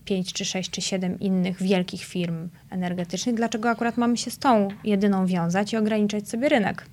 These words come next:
Więc, y, są przypadki, w których to połączenie, ono po prostu nie ma sensu, bo albo jedną stronę ogranicza, albo drugiej, mm, nie pozwala na osiągnięcie dużych, y, dużych zysków, mm, czy rozwinięcia się.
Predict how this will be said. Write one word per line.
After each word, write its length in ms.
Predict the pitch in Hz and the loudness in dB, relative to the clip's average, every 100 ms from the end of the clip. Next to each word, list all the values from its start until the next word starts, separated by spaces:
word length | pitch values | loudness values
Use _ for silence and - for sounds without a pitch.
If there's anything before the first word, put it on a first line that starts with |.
| - - - - - - - - | -20 -20 -20 -18 -14 -14 -14 -8
Więc, 540 | 208 233 233 226 - - | -2 4 4 4 -2 -4
y, 220 | 220 - | -4 -4
są 240 | - 294 302 | -4 -2 0
przypadki, 480 | 294 - 185 - | 0 2 2 0
w 80 | 277 | -4
których 280 | - 247 247 | -2 -4 -2
to 120 | 277 | -4
połączenie, 640 | - 247 240 226 240 247 | 0 2 2 2 2 2
ono 160 | 254 240 | 2 0
po 120 | 226 | -2
prostu 320 | 214 220 - | -4 -4 -2
nie 80 | 226 | 0
ma 100 | 208 | 0
sensu, 600 | 202 330 220 196 175 202 226 - - - - | 2 4 2 2 0 -2 -4 -12 -20 -20 -12
bo 420 | 190 185 196 - | -6 2 2 4
albo 220 | 208 208 | 2 4
jedną 280 | 220 220 220 | 4 4 2
stronę 300 | 208 220 214 | 0 0 2
ogranicza, 380 | 208 208 214 - | 2 2 0 0
albo 220 | 208 202 | 0 2
drugiej, 760 | 202 226 233 196 180 185 190 202 | 4 4 4 4 4 2 0 -4
mm, 760 | - - - 202 190 190 196 - | -8 -8 -8 -4 -4 -4 -6 -6
nie 220 | - 208 | 4 4
pozwala 440 | 220 214 196 202 196 | 4 2 2 4 4
na 100 | 190 | 2
osiągnięcie 680 | 180 196 185 185 180 190 190 | 0 0 2 0 0 -2 -2
dużych, 480 | 190 185 190 - | -2 -2 -4 -4
y, 640 | 196 185 190 190 - - 185 | -4 -2 -4 -6 -16 -8 -2
dużych 260 | 185 202 | 0 0
zysków, 540 | 185 175 - 165 - - - - - - - | 0 -2 -4 -8 -10 -16 -16 -16 -16 -14 -6
mm, 800 | 180 175 170 175 175 170 - - | -2 0 2 0 0 -2 -6 -6
czy 140 | - | -2
rozwinięcia 580 | 196 185 196 175 170 - | 0 2 2 0 -2 -6
się. 200 | - - | -10 -10